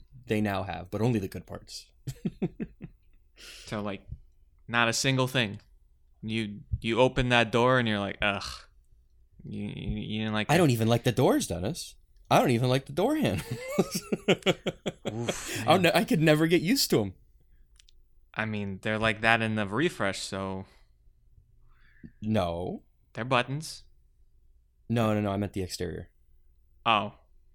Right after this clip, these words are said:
Speaker 1: The exterior door handle. But now that we wanna go back into the interior, uh,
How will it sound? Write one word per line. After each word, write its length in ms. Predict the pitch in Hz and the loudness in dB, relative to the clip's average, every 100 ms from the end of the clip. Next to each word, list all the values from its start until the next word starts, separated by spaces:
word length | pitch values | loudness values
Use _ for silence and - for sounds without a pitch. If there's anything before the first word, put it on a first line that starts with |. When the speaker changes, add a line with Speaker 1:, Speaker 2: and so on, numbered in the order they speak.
| - | -12
Speaker 1:
The 80 | 113 | -6
exterior 420 | 117 - 117 104 | -4 0 2 2
door 140 | 95 92 | 0 -2
handle. 160 | 90 | 0
But 120 | 98 123 | 0 4
now 160 | 127 | 4
that 80 | 113 | 4
we 120 | 113 | 2
wanna 200 | 110 104 | 2 0
go 160 | 98 101 | 0 0
back 200 | 95 92 | 0 -2
into 180 | 87 82 | -8 -6
the 120 | 98 | -2
interior, 500 | 135 120 95 90 92 - - - - - _ _ _ - | -2 -2 -2 -2 -6 -12 -20 -20 -20 -20 _ _ _ 2
uh, 520 | 113 107 101 85 69 | 4 4 4 -2 -4